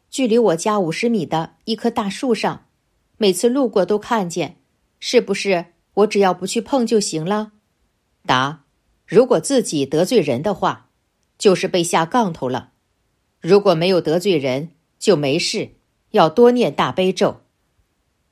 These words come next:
问：在新师兄很多的群里，有的同修自顾自大量法布施刷屏，导致新师兄无从看起、学起，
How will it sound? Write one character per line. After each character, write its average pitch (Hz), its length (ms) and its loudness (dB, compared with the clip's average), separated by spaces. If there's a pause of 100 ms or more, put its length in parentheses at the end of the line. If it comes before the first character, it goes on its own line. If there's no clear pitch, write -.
(140)
问： 226 340 2 (420)
在 240 180 2
新 262 220 -2
师 247 160 -2
兄 240 200 0
很 220 200 -4
多 269 180 2
的 240 120 -2
群 180 300 -4
里， 170 280 -4 (280)
有 196 140 2
的 196 140 0
同 196 220 -4
修 226 340 0 (260)
自 262 220 -2
顾 202 180 -2
自 196 420 -4
大 262 160 -4
量 196 240 0
法 165 200 -2
布 180 140 -10
施 202 160 -2
刷 233 240 -2
屏， 156 360 -6 (480)
导 175 160 2
致 180 140 -4
新 240 240 -2
师 196 160 -4
兄 196 380 -2 (340)
无 196 160 0
从 208 200 -6
看 208 280 -2
起、 - 300 -6
学 175 260 -2
起， 175 360 -6